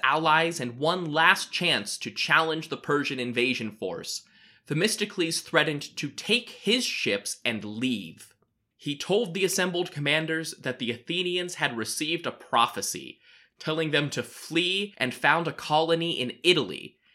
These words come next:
and that he would either load the citizens of Athens onto his two hundred or so ships and sail west, or stay and fight at Salome, but he would not go to Corinth.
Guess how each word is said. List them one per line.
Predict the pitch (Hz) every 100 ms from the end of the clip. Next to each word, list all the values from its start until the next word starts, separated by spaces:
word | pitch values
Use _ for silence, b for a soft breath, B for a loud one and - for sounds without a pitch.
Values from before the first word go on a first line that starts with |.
| b b
and | 135 147
that | 143
he | 208
would | 180 165 -
either | 139 196 165 123
load | 113 135 170 208
the | 175 180
citizens | - 196 196 202 190 151
of | -
Athens | - 143 165 180 175 -
onto | 135 160 202 202 190
his | 175 151 -
two | - 196
hundred | 180 175 156 139
or | 131
so | - 117
ships | 107 - 180 220 -
and | - 123 120
sail | 123 107 104
west, | 117 185 - - - b b b b
or | - 240 202 175 170 b -
stay | - 175 170 180
and | - 151
fight | - 123 127
at | 113
Salome, | - - 110 131 101 85 80 - _ _ _
but | - 139
he | 143
would | 131
not | 127 151 165 - 120
go | 107
to | 104
Corinth. | - 123 90 - - -